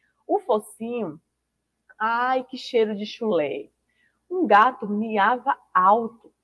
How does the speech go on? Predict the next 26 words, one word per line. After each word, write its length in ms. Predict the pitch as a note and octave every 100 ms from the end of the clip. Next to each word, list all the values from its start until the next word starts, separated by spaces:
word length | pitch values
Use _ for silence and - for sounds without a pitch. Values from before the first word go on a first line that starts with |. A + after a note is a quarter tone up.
| -
Um 180 | C#4+
gato 440 | G3+ F3+ A#3 D#4+ -
ou 340 | G#4 - C#5+
um 20 | B4
sapato? 440 | E4 - E3+ - _ _ _ _ _ _ _
Ou 200 | - F#4+
será 720 | G4+ - D4+ C#4+ G3+ F3+ F3
que 180 | F#3+ -
o 40 | A#3+
tal 340 | - F#3+ A3
miado 680 | D4 F4+ G#3+ F3 F3+ E3 - _
era 320 | A3+ C4+ C#4
do 200 | B3 A#3
gato 460 | A#3+ F3+ G3+ B3+ D#4
ou 100 | A#4
do 180 | B4 B4
pé? 340 | C#4+ - - - _ _ _ _ _ _
O 140 | - F#3+
gato 420 | F3 F#3+ - -
era 140 | G3
pequeno 640 | G#3+ G4+ - C#4 A#3 A#3+ A#3 _ -
e 60 |
o 40 | A4+
sapato 600 | C4+ - G3 A3 A#3+ - -
era 220 | F3+ F#3
grande. 640 | D4+ F4+ E4+ D#4+ E4+ G3+